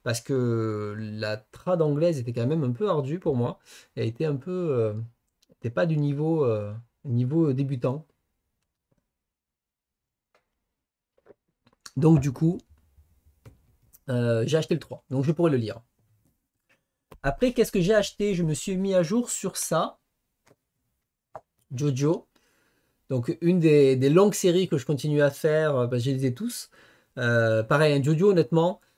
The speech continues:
euh, je suis content, je les ai en papier, mais je, je, je suis sûr que quand je vais les relire, il y a des chances que je les relise sur ma tablette ou un truc comme ça, quoi.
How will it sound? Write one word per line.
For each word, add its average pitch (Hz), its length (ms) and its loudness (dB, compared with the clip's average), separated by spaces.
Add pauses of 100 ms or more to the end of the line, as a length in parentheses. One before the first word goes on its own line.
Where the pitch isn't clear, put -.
(300)
euh, 113 220 -6
je 117 80 -8
suis 117 120 -10
content, 180 360 2
je 143 80 0
les 127 160 0
ai 131 40 2
en 120 100 0
papier, 156 320 0
mais 117 200 0
je, 113 220 -4
je, 104 140 -12 (340)
je 117 180 -16
suis 139 160 -6
sûr 190 200 -4
que - 80 -4
quand 147 160 -2
je 135 120 -6
vais 139 60 2
les 139 100 4
relire, 147 440 4
il - 20 2
y 131 40 2
a 127 40 0
des 127 80 0
chances 151 220 -4
que 156 80 -4
je 127 100 -2
les 127 80 0
relise 131 300 0
sur 143 100 -2
ma 120 100 2
tablette 135 460 0
ou 117 80 -6
un 113 60 -4
truc 117 120 -12
comme 117 120 -4
ça, 120 140 -6
quoi. - 140 -14